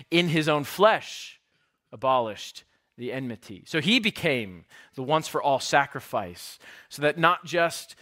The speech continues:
the individual Jew who offered the animal, but now everyone who trusted in Christ could have their sin covered. Amazing.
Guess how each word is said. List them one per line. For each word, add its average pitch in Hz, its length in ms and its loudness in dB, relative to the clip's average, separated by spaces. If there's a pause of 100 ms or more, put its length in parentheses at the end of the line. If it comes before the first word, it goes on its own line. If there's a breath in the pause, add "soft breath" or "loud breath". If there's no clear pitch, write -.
(100)
the 156 120 -8
individual 165 680 2
Jew 170 640 2
who 143 240 -2
offered 208 460 4
the 135 180 2
animal, 123 380 0
but 139 180 -6
now 151 240 2 (100)
everyone 208 720 2
who 131 80 -8
trusted 135 400 -10
in 123 100 -12
Christ - 760 -6 (920)
could 127 120 -8
have 127 180 0
their 117 120 -6
sin 110 260 -10
covered. - 340 -14 (880 soft breath)
Amazing. 98 440 -8